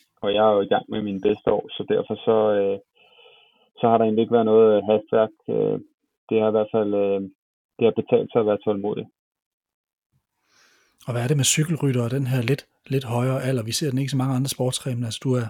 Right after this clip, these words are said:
Speaker 2: seksogtredive, er det ikke korrekt, Michael?
Speaker 1: Jo, jeg er seksogtredive, og,
Speaker 2: Og
Speaker 1: øhm,
Speaker 2: vi, vi har også set en fa-, en, en Cancellara, en Musso, og, og, altså, masser af andre ryttere være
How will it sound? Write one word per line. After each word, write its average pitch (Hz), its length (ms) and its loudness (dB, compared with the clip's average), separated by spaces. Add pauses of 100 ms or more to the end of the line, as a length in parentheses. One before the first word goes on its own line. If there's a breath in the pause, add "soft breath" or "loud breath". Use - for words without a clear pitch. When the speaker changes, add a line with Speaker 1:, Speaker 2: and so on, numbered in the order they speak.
Speaker 2:
seksogtredive, 135 560 -4
er 135 40 -4
det - 80 -4
ikke - 120 -14
korrekt, 143 180 -4
Michael? 143 260 -4 (680 loud breath)
Speaker 1:
Jo, 139 280 4
jeg 123 260 2
er 120 40 4
seksogtredive, 120 720 0
og, 113 160 4
Speaker 2:
Og 104 240 2
Speaker 1:
øhm, 101 340 -4 (340)
Speaker 2:
vi, 135 140 -4 (140)
vi 120 100 -2
har 123 80 0
også 131 200 4
set 143 160 0
en 123 60 0
fa-, 139 380 -4
en, 113 80 -4 (120)
en 139 140 -2
Cancellara, 131 580 -2
en 127 120 2
Musso, 147 260 -2
og, 131 240 -2
og, 127 100 -6 (240)
altså, 143 220 -6
masser 135 360 -2
af 117 80 -6
andre 147 200 0
ryttere 127 380 0 (220)
være 127 240 -4